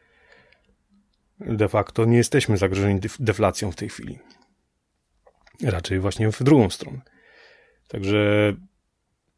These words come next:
można odnieść wrażenie, że jest to jakiś celowy zabieg. Zresztą kilka lat temu, dwa, trzy lata temu został wprowadzony banknot pięćset złotych.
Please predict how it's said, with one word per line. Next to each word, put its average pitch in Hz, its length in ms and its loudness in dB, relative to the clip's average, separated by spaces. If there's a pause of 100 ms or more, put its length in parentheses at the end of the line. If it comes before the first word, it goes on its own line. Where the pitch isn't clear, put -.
(180)
można 120 380 4
odnieść 117 240 4
wrażenie, 117 400 2
że 113 100 2
jest 107 140 -2
to 120 60 2
jakiś - 340 -4
celowy 120 460 2
zabieg. 104 540 0 (560)
Zresztą 107 520 -2 (800)
kilka 127 360 0
lat 110 200 2
temu, 123 400 2 (300)
dwa, 110 260 4
trzy 117 380 -2 (320)
lata 107 240 0
temu 113 240 2
został 110 260 -2
wprowadzony 107 480 0
banknot 110 420 2
pięćset 113 360 0
złotych. 104 560 -2